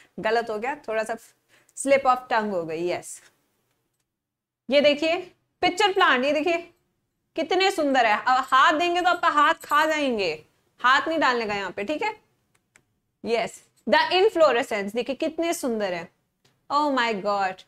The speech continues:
चने के खेत में, बिल्कुल मजा आ रहा है देख के। स्पेशल इन्फ्लोरेसेंस, ये तो हम पढ़ाए नहीं तुम्हें। यस,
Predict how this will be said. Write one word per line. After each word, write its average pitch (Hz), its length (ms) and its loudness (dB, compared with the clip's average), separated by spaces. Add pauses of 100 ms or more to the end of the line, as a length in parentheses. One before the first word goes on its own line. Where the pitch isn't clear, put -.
(140)
चने 262 320 -2
के 269 260 -4
खेत 233 420 -2
में, 185 260 -8 (180)
बिल्कुल 214 420 -4
मजा 240 260 -2
आ 240 80 2
रहा 214 80 0
है 202 60 -6
देख 190 220 -8
के। 160 120 -14 (1300)
स्पेशल 320 420 0
इन्फ्लोरेसेंस, 226 880 -2
ये 254 120 0
तो 277 80 -2
हम 294 100 0
पढ़ाए 262 340 0
नहीं 220 140 -4
तुम्हें। 175 280 -10 (2000)
यस, 202 380 -4